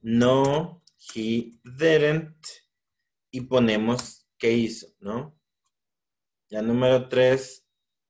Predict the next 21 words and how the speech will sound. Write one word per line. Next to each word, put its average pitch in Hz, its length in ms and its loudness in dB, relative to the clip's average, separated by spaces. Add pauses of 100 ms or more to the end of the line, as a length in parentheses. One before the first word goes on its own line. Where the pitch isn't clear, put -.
(600)
sería 107 380 -2
do 117 240 0
the 123 200 -2
homework. 123 580 -2
Acá 98 240 -6
arriba 107 380 -2
se 120 140 -16
la 95 140 -8
ven. 107 360 -6 (760)
El 95 200 -18
pasado 107 520 0
de 110 160 2
do 107 200 -2
ya 98 160 0
dijimos 92 540 -8
que 120 180 -6
es 127 200 -8
did. 135 520 -4 (800)
Entonces 95 400 -12
acá 90 240 -14
será 80 320 -18